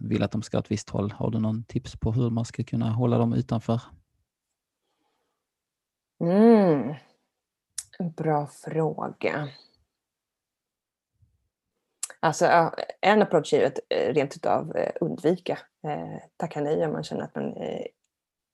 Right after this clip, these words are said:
Speaker 2: är så pass in-, investerad i, i det här. Ehm, jag kan tycka ibland att det är lite svårt om, eh, ja, men låt säga om jag faciliterar mitt eget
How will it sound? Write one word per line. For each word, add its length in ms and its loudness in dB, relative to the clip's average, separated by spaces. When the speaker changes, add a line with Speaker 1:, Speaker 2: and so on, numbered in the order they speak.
Speaker 2:
är 120 0
så 140 -6
pass 260 -10
in-, 260 -2
investerad 640 -4
i, 300 -4
i 40 4
det 80 -4
här. 260 -6
Ehm, 400 4
jag 120 6
kan 100 8
tycka 260 8
ibland 220 8
att 100 -2
det 40 -2
är 40 2
lite 140 -6
svårt 640 6
om, 380 6
eh, 120 2
ja, 140 6
men 160 6
låt 140 4
säga 180 8
om 60 6
jag 120 2
faciliterar 460 2
mitt 160 -2
eget 220 4